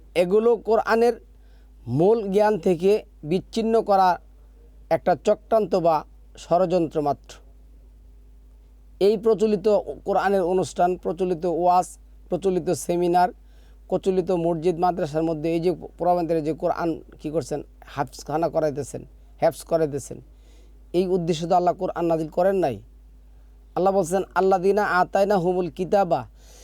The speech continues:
ইয়াতলুনাহু হাক্কা তিলাওয়াতিহি উলাইকা ইউমিনুনা বিহি।" আমি কোরআন নাজিল করেছি, সত্য সহ বুঝে বুঝে পাঠ করবে, তারপরে কি করবে? ঈমান আনবে,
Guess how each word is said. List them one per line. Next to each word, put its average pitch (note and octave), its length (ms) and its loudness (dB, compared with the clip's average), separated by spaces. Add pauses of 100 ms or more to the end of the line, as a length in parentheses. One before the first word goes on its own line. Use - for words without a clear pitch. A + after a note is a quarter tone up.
(800)
ইয়াতলুনাহু F#3+ 800 2
হাক্কা E3 400 0
তিলাওয়াতিহি D3+ 640 0
উলাইকা F3+ 680 2
ইউমিনুনা D#3 580 -2
বিহি।" A2+ 320 -8
আমি F3 180 -2
কোরআন G#3 340 -2
নাজিল G#3 260 0
করেছি, F3+ 460 -2 (2000)
সত্য - 420 -2
সহ F3 240 2
বুঝে E3 240 0
বুঝে F3+ 220 2
পাঠ E3 260 0
করবে, F3+ 360 -2 (800)
তারপরে G3 580 2
কি D#3 100 -6
করবে? F3+ 340 0 (1800)
ঈমান G#3 260 2
আনবে, F#3 400 2